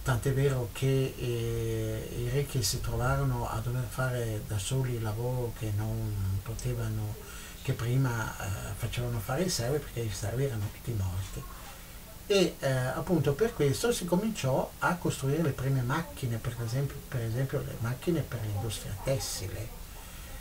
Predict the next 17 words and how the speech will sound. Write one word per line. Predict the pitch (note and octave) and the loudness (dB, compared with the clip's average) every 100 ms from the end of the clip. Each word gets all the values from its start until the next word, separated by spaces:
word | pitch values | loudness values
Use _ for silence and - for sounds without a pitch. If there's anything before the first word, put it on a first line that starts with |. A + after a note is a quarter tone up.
| - - | -10 -2
le | |
macchine | F#2 F#2+ C3 F3+ D#3+ - | 2 2 2 2 2 0
che, | - B2+ E3 - | 0 2 2 0
eh, | A2 | -4
permettevano | C3 A#2+ D#3 F3 B2+ A#2+ B2 E3+ F#3 F3+ D3+ - | -2 2 2 2 0 -2 2 4 6 4 4 0
di | - A2 C3+ C#3 - | -6 -2 0 0 -2
risparmiare | A2+ G#2 - C3 D3 C#3 B2 | -2 -2 0 0 2 0 0
sulla | - A#2 A2 | -2 -2 -2
manodopera, | A#2+ F3+ F#3 G#2 F#2+ - C#3+ F3 E3+ F#2+ | 0 0 2 2 0 0 0 0 0 -2
no? | - - | -2 -6
Ecco, | - - - - F3 - - - - - - | -8 -10 -8 -4 -4 -4 -10 -10 -10 -12 -6
e, | C3+ B2+ C3 C3 - | -2 2 2 0 -2
eh, | A#2+ A#2 A2+ A#2 A2+ A2+ G#2+ G2+ F#2+ G#2 | -2 0 0 0 0 -2 -2 0 0 0
non | G#2+ - | 0 0
era | A#2+ A#2+ | 0 -2
più | - B2+ | -2 -2
necessario | A2+ A2 - C3+ - B2 A#2+ C3+ D#3+ D3 | -2 -2 -2 -2 0 0 0 4 4 4